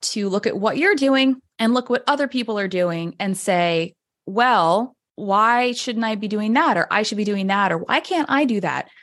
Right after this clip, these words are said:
And I really want you to understand that it does not matter what anybody else is doing. I don't care if your best friend ran a marathon and then ran twenty miles the next weekend, <laughs> right? They're not you.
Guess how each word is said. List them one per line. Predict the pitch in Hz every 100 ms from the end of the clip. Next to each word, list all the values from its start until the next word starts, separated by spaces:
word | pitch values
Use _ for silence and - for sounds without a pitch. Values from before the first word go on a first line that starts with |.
| - - _ _ _ -
And | 247
I | 240 240
really | 196 208 262 302 302 285
want | 214 226 214
you | 208 190
to | - - 220
understand | 196 190 180 - 180 170 156
that | 208
it | 240 233 _
does | 240 240 269
not | 247 226 -
matter | 185 170 175 175
what | 180 170 _ _
anybody | 240 262 294 208 196 196 -
else | 180 202 - -
is | 202 165
doing. | 170 175 - 202 _ _ -
I |
don't | 339 466 -
care | - 381 180 82 - _
if | 226 240
your | 247
best | 220 226 -
friend | - 202 156 147 180 - - - _ _
ran | 185 233
a | 226
marathon | 226 220 196 190 170 165 160
and | - 208
then | 202 190
ran | 196 190
twenty | - 214 196
miles | 180 170
the | 170
next | 165 -
weekend, | 160 151 110 - -
<laughs> | -
right? | 214 262 269 214
They're | 247 349 508 440
not | 392 403 403
you. | 262 277 392 180 -